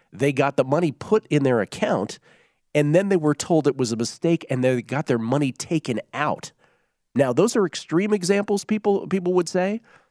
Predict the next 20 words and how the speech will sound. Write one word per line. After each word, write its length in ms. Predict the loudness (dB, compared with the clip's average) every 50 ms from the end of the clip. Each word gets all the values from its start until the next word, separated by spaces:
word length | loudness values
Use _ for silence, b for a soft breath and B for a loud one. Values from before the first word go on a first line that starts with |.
| b _
But 120 | 2 2
honestly, 680 | 4 4 4 4 4 2 2 2 2 2 2 2 0 -4 -8
we, 260 | -10 -4 -2 0 0
you 400 | 2 0 -2 -2 0 2 4 4
and 100 | 4 4
I, 120 | 2 2
know 180 | 2 2 2 0
people 360 | 0 0 -2 0 0 0 0
who 160 | 0 -2 -2 -4
this 280 | -2 0 2 2 2
stuff 260 | 2 0 0 0 0 -2
happens 440 | -2 -2 -4 -2 0 -2 -2 0 0
to 140 | 0 2 4
all 120 | 4 2
the 100 | 2 -2
time. 280 | -2 0 0 2 2 2
The 60 | 2
most 240 | 2 2 2 0 -2
common 360 | -2 0 2 2 2 2 0
thing 340 | 0 0 0 0 -2 -6